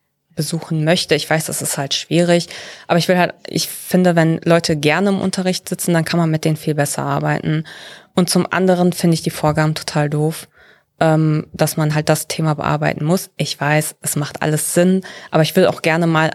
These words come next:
einfach das tun, ähm, wobei ich jetzt, wo, was ich denke, was jetzt total interessant ist. Ähm, aber leider wegen den strikten Vorgaben und auch wegen der kurzen Zeit hat man halt nicht immer, ähm,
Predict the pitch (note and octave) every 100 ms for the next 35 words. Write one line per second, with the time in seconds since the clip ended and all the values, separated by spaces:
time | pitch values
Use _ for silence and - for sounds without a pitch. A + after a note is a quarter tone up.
0 | - E3 - D#3+ D#3+ - - F3 E3 E3
1 | - - D#3 D#3 _ _ _ _ _ -
2 | D#3 D3+ D3+ D#3 - D#3 D#3+ - - -
3 | D#3 - E3 D#3+ D#3 D#3+ - D#3+ - D3
4 | D3 - - C#3 C#3+ - D3+ - _ -
5 | - _ - D#3 D3+ D#3 D#3 D3+ D#3 D#3+
6 | D#3 - - G3+ - E3 D#3+ D#3 - -
7 | E3 _ D#3 D3+ D3+ - - - F3+ F#3+
8 | F#3 F3+ F3+ C3+ - E3 F3 D#3+ D#3+ -
9 | F3+ - - F3+ F3+ - - E3 E3 -
10 | E3 E3+ E3 D#3+ E3 - - - _ -
11 | D#3+ D#3 D#3